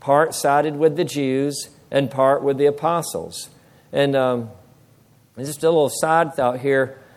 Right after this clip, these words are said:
The gospel and the word of God doesn't always unify, folks. Sometimes it divides. Here's, here's a case where the gospel divided and the truth divided.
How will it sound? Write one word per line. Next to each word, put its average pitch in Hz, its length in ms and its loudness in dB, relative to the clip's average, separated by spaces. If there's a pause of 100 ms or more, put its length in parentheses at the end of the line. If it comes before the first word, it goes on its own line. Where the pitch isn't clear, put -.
(140)
The 147 140 4
gospel 160 600 2
and 143 120 -4
the 135 60 -4
word 180 220 2
of 139 140 -6
God 160 340 0
doesn't 170 440 -2
always 147 600 0
unify, 135 640 -4 (680)
folks. - 480 -10 (260)
Sometimes 160 640 -2
it 151 160 0
divides. 147 760 -2 (1000)
Here's, 190 260 4
here's 160 320 4
a 143 60 -2
case 151 360 0
where 147 120 2
the 135 100 0
gospel 143 480 0
divided 120 640 -2
and 107 160 -6
the 107 40 -6
truth 165 400 -2
divided. 117 540 -2